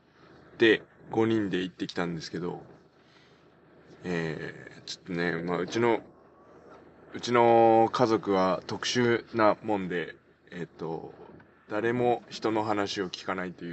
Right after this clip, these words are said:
う特徴があるんですけど、えー、なんかね、すごい大変な旅路でした。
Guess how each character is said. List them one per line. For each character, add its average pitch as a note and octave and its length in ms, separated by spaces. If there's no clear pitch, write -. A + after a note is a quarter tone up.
う E2+ 120
特 - 180
徴 F2 160
が F2 100
あ F2 60
る E2 80
ん E2 60
で D#2+ 100
す - 80
け A#2 100
ど、 D#2+ 240
え E2 500
ー、 - 40
な F2+ 60
ん - 40
か - 120
ね、 D#3 100
す - 260
ご C3+ 160
い G#2+ 140
大 A2 220
変 G#2 240
な F#2 180
旅 A2 240
路 G2 120
で F#2+ 100
し - 80
た。 - 80